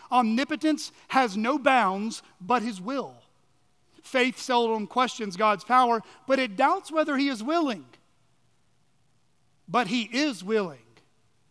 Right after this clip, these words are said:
as he is able." Sinclair Ferguson encourages us in our prayers when he writes, quote, "Our prayers cannot stretch to the limits of what God is able to do.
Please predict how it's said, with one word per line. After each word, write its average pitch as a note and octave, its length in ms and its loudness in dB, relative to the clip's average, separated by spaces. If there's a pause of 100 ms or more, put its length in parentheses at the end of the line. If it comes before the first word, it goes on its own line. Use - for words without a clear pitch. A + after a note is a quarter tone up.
(640)
as A3+ 240 2
he G#3+ 140 -6
is F3 160 -10
able." F#3 380 -8 (760)
Sinclair A#3 640 -2
Ferguson A#3+ 420 -2
encourages A3+ 520 -2
us B3 180 -2
in B3 80 -4
our A#3 100 0
prayers B3 380 -2 (440)
when A#3+ 120 0
he B3+ 60 2
writes, B3 300 2
quote, C4+ 280 0
"Our A#3 180 4
prayers C#4+ 520 0
cannot B3+ 400 2
stretch C#4+ 440 -4
to C4+ 120 -8
the G#3 100 -2
limits C4 560 -2
of G3+ 120 -10
what G3+ 260 -6
God A#3 340 -2
is F#3+ 200 -12
able G3+ 300 -4
to - 120 -16
do. E3 320 -14